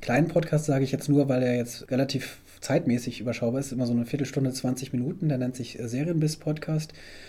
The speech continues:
wo du sowas Ähnliches machst wie ich, nämlich, dass du mit den Verantwortlichen meistens sprichst und Autoren, Produzenten, ähm, ja, wie gerade der Amazon, ähm, Chef, äh, also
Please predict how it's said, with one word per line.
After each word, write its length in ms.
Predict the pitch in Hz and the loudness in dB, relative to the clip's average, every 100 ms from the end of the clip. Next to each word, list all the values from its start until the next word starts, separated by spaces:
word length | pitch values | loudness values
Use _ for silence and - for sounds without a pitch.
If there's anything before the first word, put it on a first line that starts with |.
| - | 0
wo 100 | 135 | 4
du 100 | 160 | 6
sowas 220 | 151 143 | 6 4
Ähnliches 320 | - 165 175 156 | 4 2 2 2
machst 280 | 156 - | 2 2
wie 60 | 131 | -2
ich, 280 | 202 233 - | 0 0 2
nämlich, 240 | 143 147 | 4 4
dass 180 | 151 - | 0 -2
du 120 | 147 | 0
mit 200 | 135 135 | 0 0
den 280 | 131 123 120 | 0 0 -2
Verantwortlichen 640 | - 151 - 170 165 160 156 | 0 2 6 6 6 4 6
meistens 580 | 147 151 151 - - 123 | 6 6 2 0 -4 -10
sprichst 380 | - 143 131 113 | -2 -2 -2 -4
und 100 | 117 | -4
Autoren, 640 | - 120 - 151 156 147 | -4 -2 4 6 6 4
Produzenten, 920 | - 135 - 131 147 143 143 139 131 | 2 -2 0 2 2 4 2 2 0
ähm, 380 | 117 120 120 120 - - - - - - - | -2 -2 0 -2 -8 -20 -20 -20 -20 -16 -8
ja, 280 | 107 104 98 - 107 | -6 -6 -10 -14 -12
wie 140 | 107 | -12
gerade 340 | - - 135 127 | -8 -4 -2 -2
der 240 | 127 113 | -2 2
Amazon, 420 | 151 147 139 139 | 4 6 4 2
ähm, 420 | 123 131 131 131 139 - | 2 0 0 0 -4 -12
Chef, 260 | - - 143 - - | -8 -4 -4 -6 -8
äh, 220 | 123 117 - - - - 92 - | -6 -6 -8 -16 -18 -14 -8 -8
also 160 | - | -8